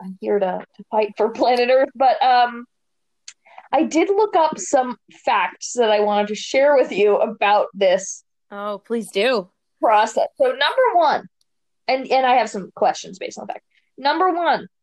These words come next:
Speaker 1: uh, the trip to Mars. First of all, there's, it, you have to line up where Mars is and where Earth is. So the
Speaker 2: Right.
Speaker 1: window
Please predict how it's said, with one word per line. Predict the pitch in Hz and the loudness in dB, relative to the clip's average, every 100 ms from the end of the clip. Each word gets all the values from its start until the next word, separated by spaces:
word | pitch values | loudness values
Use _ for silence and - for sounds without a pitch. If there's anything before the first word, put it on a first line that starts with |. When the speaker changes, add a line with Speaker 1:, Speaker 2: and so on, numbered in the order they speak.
| _ _ _ _ _ _ - | _ _ _ _ _ _ -2
Speaker 1:
uh, | 277 269 247 226 | 0 2 0 -2
the | 294 | -4
trip | - 440 554 - | -2 0 0 0
to | 494 349 | -2 0
Mars. | 339 370 269 175 - - _ _ _ | 2 2 2 0 -6 -14 _ _ _
First | 311 381 480 | 0 0 2
of | |
all, | 440 339 | 2 2
there's, | 285 294 277 - - | 0 -4 -4 -6 -4
it, | 208 _ _ _ _ _ _ | -6 _ _ _ _ _ _
you | 214 - 277 | -20 -4 0
have | 392 539 | 2 2
to | 539 453 | 2 2
line | 330 311 294 302 277 | 4 4 4 2 2
up | 240 - - | 0 -2 -4
where | 233 233 | 0 0
Mars | 233 240 262 277 269 | 0 0 2 2 -2
is | 269 | 0
and | 262 233 | 0 2
where | 220 | 0
Earth | 165 208 - | 0 0 0
is. | 156 - | -2 0
So | 214 | 0
the | 226 | 2
Speaker 2:
Right. | 214 302 | 0 -2
Speaker 1:
window | 359 427 | 0 0